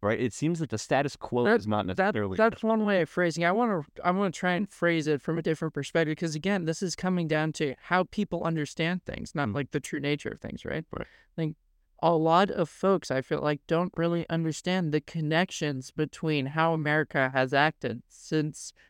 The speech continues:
Speaker 2: s-, past to present, right? So since the Revolutionary War, yes, at one point we did mind our own business and only trade, and then we stopped minding it. And then I, I feel like something, especially, like, I was born in ninety-two, so, like, I don't think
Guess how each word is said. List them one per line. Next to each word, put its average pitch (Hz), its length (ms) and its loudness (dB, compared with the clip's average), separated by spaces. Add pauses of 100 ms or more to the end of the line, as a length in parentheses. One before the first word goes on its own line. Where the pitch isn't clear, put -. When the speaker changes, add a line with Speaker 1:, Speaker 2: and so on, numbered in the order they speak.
(180)
Speaker 2:
s-, - 160 -14 (140)
past 156 320 0
to - 60 -8
present, 151 440 -2
right? 135 320 -2 (300)
So 156 260 2
since 170 320 -4
the 175 100 0
Revolutionary 170 720 2
War, 170 160 2
yes, 175 340 4
at 156 140 2
one 202 180 2
point 160 320 2
we 170 160 0
did 208 260 2
mind 131 240 -2
our - 140 -4
own 143 80 -8
business 143 480 -4
and 170 180 0
only 165 320 0
trade, - 460 -2 (240)
and 170 160 0
then 165 140 0
we 160 80 -2
stopped - 420 2
minding 131 380 -2
it. - 180 -12 (300)
And 175 200 2
then 165 360 0 (760)
I, 190 200 2 (120)
I 175 100 0
feel 226 260 2
like 175 320 2 (100)
something, - 460 -2
especially, 165 520 2
like, 135 180 2
I 147 120 6
was 160 140 2
born 151 260 -2
in 139 80 0
ninety-two, 123 600 -2
so, - 240 -4
like, 135 160 0 (220)
I 175 120 6
don't 160 300 -2
think 151 240 -2